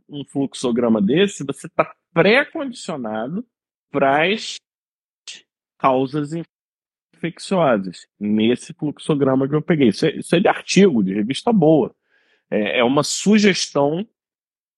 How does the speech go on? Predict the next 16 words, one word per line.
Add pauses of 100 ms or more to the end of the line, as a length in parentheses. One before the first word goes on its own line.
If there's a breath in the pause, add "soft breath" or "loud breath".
(320)
é,
de
segmento,
né? (220)
E
quando
você
olha,
por
exemplo, (180)
é, (140)
causas,
né,
motivos, (400 soft breath)
você
sabe